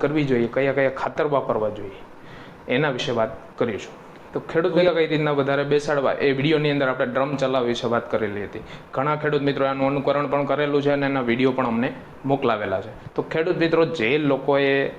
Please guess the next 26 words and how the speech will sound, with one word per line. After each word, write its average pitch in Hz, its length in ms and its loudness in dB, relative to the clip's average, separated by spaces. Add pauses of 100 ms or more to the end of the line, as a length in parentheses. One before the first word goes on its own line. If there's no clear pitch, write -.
(380)
સાઠ 151 540 -4
દિવસે, 135 680 0 (640)
પાસઠ 151 400 0
દિવસે 131 360 2
ડ્રમ 135 320 -2 (360)
પહેલી 147 220 2
વખત 131 240 -2
ચલાવેલું 131 520 0
છે, 120 120 2
તો 117 120 0
એ 160 260 2
ખેડૂત 156 320 0
મિત્રોએ 135 300 2
પણ 131 200 -2
સિત્તેરથી 131 440 0
પંચોતેર 127 420 0
દિવસે 120 400 0
બીજી 123 280 0
વખત 120 180 0
ડ્રમ 120 280 0 (300)
ચલાવવાનું 117 520 -2
છે. 107 200 -8
જે 135 220 2
લોકોએ 147 340 2
નથી 143 320 2
ચલાવેલું, 127 500 0